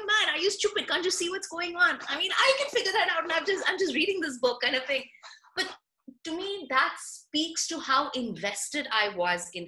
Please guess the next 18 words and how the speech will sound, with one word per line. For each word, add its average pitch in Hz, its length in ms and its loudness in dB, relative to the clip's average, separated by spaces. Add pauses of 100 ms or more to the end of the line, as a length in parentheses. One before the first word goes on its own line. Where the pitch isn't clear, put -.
her 139 120 -8 (1040)
and 226 120 -2
in 214 200 -2
the 202 160 -6
other 196 180 2
characters 190 680 0
and 180 120 -4
in 190 140 -8
the 190 100 -8
story. 180 480 -2
So 247 380 -2 (800)
this 330 280 -4
particular 440 800 0 (160)
passage, 294 600 0
it 294 220 -2
was 302 460 -2
almost 311 680 -4
like 311 280 0